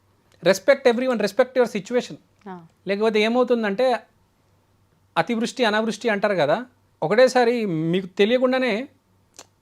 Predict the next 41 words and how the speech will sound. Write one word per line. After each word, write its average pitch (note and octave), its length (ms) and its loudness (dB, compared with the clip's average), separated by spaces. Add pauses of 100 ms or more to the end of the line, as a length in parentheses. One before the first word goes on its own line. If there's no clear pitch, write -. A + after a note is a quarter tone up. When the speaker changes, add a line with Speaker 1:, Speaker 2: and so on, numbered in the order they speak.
(420)
Speaker 1:
మీరు G3 120 -2
ఇప్పుడు F#3+ 160 2
ఎర్ర G3+ 100 4
చీమలు B3 280 2
ఆపేశారనుకోండి, G#3 720 0
కష్టం F#3+ 360 -2
అనేది A#3+ 200 -4
స్లో A3+ 240 0
స్లోగా A#3+ 360 2
వస్తుంది. F3 480 -4
మీరు G3 200 -4
ఎర్ర G#3 120 0
చీమలు A#3+ 360 -2
ఆపుతూ A3 260 2
పోయారనుకో, G#3+ 360 -2
ఒకటేసారి B3 440 0
కష్టం - 240 0
అనేది A#3 160 -6
పెద్ద G#3 200 0
కష్టం A#3+ 260 -6
పడుతుంది. E3 340 -4 (200)
Speaker 2:
Hmm. F#3 240 -8
Speaker 1:
అప్పుడు G3+ 200 0
ఏం A#3+ 140 0
చేస్తారు? A#3+ 260 -8
నువ్వు C#3 340 -14
విరాట్ G3+ 280 2
కోహ్లీ A#3+ 180 4
కాదు F#3 240 4
కదా, E3+ 160 2
Speaker 2:
Hmm. G3 540 -12 (340)
Speaker 1:
గండం G3 260 0
నుంచి, G3 160 -6
పెద్ద F3 240 -2
ఆటంకం G3 340 -2
నుంచి F#3 140 -8
దాటడానికి. F3+ 580 -2 (1300)
నువ్వేదో G3+ 180 -4
గల్లీ G3 280 2
లెవెల్ A#3 260 2
ప్లేయర్వి, G3+ 420 -2